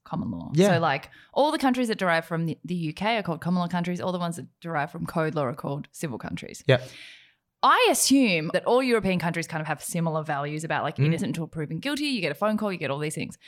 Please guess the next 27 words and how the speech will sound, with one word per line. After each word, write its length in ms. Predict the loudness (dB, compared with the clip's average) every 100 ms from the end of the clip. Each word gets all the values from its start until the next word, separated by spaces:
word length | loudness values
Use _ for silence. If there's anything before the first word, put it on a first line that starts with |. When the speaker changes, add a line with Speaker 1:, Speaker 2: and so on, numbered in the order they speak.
| -18 -18 -20 _
Speaker 1:
If 60 |
you 80 | 0
get 140 | 2 2
arrested 240 | 0 2
in 140 | 2 4
France, 480 | 2 2 -2 -6 -16 _ -4
which 200 | -2 -2 _
I 200 | 4 4
would 180 | 4 2
not 200 | 2 2
have 180 | 2 4
gone 280 | 4 6 4
to 200 | 2 0
if 160 | 0
I 80 | 2
knew 240 | 2 2 2
this, 480 | -2 -4 -6 -10 -14 _ _ -2
I 80 |
probably 240 | 0 0 0
would 140 | -4
have, 240 | -4 -4 -6
but 120 | -6
still, 360 | -4 -4 -6 -10 _ _ _ _ _
you 180 | 0 2
can 160 | 0 0
be 140 | 0 2
detained 840 | -2 -2 -2 0 0 0 0 -2